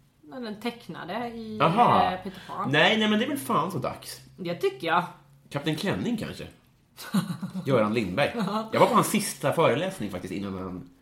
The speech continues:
Speaker 1: Innan
Speaker 2: innan han slutade föreläsa.
Speaker 1: Mhm, mm. Undrar varför han gjorde det.
Speaker 2: Jag har ingen aning.
Speaker 1: Nej. Skumt.
Speaker 2: Pension. Vilken är världens äckligaste mat?
Speaker 1: Falukorv. Alltså, falukorv kan fan dra åt helvete.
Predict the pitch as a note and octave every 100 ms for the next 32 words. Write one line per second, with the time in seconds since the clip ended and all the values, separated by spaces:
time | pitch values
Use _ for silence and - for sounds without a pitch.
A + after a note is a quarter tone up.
0 | _ - - F#3 F3 F3 E3 E3 - -
1 | A#2 A2 G#2+ G#2 G2+ G2 - G#2 G#2 G2
2 | G2+ F#2 - - - A3 C4+ B3+ - -
3 | F3 A3+ G3+ F#3 G#3+ B3 G#3+ F3 - -
4 | _ - - F2 F2 F2 - G3+ - _
5 | _ - - - G#3 A#3 - - D3 -
6 | - _ - - F#2+ - - _ - -
7 | - - - - - - _ D#3 E3+ D#3+
8 | D3+ C#3 C#3 C3 B2 C3+ C3 - - _
9 | _ - - - - - D#4+ A#3 F#3 F3+
10 | - G#3+ F#3+ D#3 - - - _ _ -
11 | A#3+ A#3+ - - C4 F3+ F#3+ G3+ A#3 -
12 | G3+ E3+ E3 - - F3 D#3 - - -